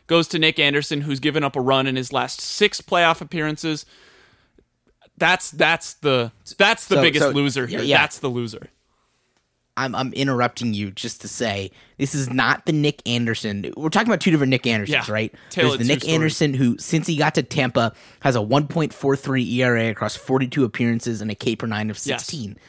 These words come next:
Speaker 2: That was not the Nick Anderson we were seeing, plain and simple. Um, not, there was not the Nick Anderson who had a point five five E R A and an E R A plus of seven hundred and eighty this year.
Speaker 1: <laughs>
Speaker 2: Um, it was not that Nick
Speaker 1: No.
Speaker 2: Anderson, plain and simple. So,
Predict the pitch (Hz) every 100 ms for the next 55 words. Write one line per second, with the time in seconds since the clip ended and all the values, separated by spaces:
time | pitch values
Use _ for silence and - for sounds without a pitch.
0 | - - 156 208 208 196 190 180 165 143
1 | 143 135 139 127 117 113 - 113 95 85
2 | - 110 113 101 - 113 - - - -
3 | - _ - 107 104 104 - 117 - 147
4 | 139 - 135 143 139 143 147 151 135 -
5 | 135 127 - 123 117 123 117 110 - 143
6 | - - 139 135 - 143 139 120 - 131
7 | 123 120 120 117 117 110 120 123 117 110
8 | - 120 - - - 143 143 147 131 123
9 | 120 123 127 110 - - - 95 - -
10 | 165 - 143 - 110 107 196 - - 220
11 | 247 233 - 135 143 131 127 131 131 -
12 | 131 - 123 123 147 123 117 117 113 101
13 | - 113 113 110 95 110 107 - 107 -
14 | - - 127 113 98